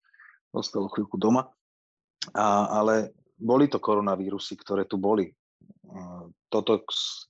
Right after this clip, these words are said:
tento koronavírus, e, ten covid devätnásť, to je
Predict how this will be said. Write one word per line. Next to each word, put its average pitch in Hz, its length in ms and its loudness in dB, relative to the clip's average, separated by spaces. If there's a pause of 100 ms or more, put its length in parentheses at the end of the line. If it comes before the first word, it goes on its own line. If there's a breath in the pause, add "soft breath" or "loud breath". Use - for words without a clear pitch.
tento 98 240 -2
koronavírus, 104 800 0
e, - 1080 -10
ten 92 480 -2
covid 110 400 0
devätnásť, 107 680 2 (100)
to 104 160 0
je 101 140 2